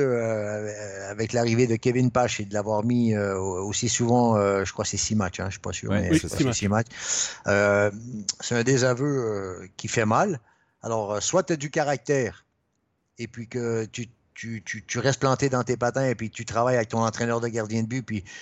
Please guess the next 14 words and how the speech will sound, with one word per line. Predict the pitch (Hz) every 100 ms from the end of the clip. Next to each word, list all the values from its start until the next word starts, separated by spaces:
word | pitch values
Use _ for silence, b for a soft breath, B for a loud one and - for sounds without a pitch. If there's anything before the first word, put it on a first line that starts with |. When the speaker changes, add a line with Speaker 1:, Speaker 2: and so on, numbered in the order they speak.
| B B
Speaker 1:
tu | -
fais | 110 151 147
de | 127
cette | - 117
personne-là | 127 - 123 123 131 131
la | 117
seule, | - 139 135 - _
la, | 135 117
vraiment | 117 123 143
la | 131
personne | 110 117 135
privilégiée | 123 123 123 123 123 110 131
pour, | 123 113 107 104
euh, | 104 101